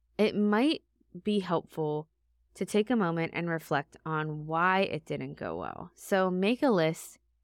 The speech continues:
the things that didn't go well, the things you didn't maybe move as much forward on as you would have liked to, the habits, the negative habits, whatever. As you make that list, it could be helpful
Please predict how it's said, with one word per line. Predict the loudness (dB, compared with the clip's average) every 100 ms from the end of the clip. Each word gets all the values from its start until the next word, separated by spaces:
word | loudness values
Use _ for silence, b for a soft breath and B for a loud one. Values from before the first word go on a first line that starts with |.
| _ _
the | -10
things | -4 -2 -2
that | -2 0
didn't | 2 2
go | 2 2
well, | 4 4 4
the | 2
things | -2 -6 -4
you | -4
didn't | -4 -4 -4 -4
maybe | -4 -4 -4
move | -4 -2 -2 -2
as | -2
much | -4 -6 -8
forward | -4 0 2 2
on | 0 -2
as | -4 -2
you | 0
would | 0
have | 0
liked | -2 -4 -6 -6
to, | -2 -2 -2 -6 _ _ _ -14
the |
habits, | -8 -4 0 0 0 -4 -10
the | -6 -2
negative | 0 0 -2
habits, | -2 -2 -4 -6 -4
whatever. | 0 0 0 -4 -8 _ _ _ _ _ _ _
As | 0 2
you | 2
make | 2 0
that | -4
list, | -4 -4 -8 -18 -20 _
it | -4 -4
could | -4 -4 0
be | 0
helpful | 0 -4 -6 -6 -6 -8